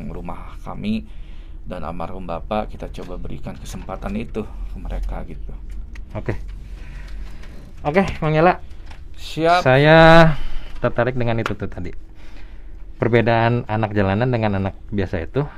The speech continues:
Speaker 2: hanya
Speaker 1: Ya,
Speaker 2: nasib
Speaker 1: nasib
Speaker 2: dan
Speaker 1: dan
Speaker 2: kesempatan.
Speaker 1: kesempatan.
Speaker 2: Oke. Nah, teman-teman, eh, cukup dulu ya, Mang Ela ya.
Speaker 1: Siap, hatur nuhun.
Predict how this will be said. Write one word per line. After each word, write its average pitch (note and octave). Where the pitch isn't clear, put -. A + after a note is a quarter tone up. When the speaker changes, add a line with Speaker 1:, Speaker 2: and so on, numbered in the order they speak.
Speaker 2:
hanya F2+
Speaker 1:
Ya, F#2
Speaker 2:
nasib -
Speaker 1:
nasib -
Speaker 2:
dan G2
Speaker 1:
dan G2
Speaker 2:
kesempatan. F2
Speaker 1:
kesempatan. -
Speaker 2:
Oke. G2
Nah, A#2
teman-teman, D3+
eh, A#2
cukup B2
dulu C3
ya, E3
Mang C#3+
Ela C#3+
ya. -
Speaker 1:
Siap, F3
hatur C#3
nuhun. C#3+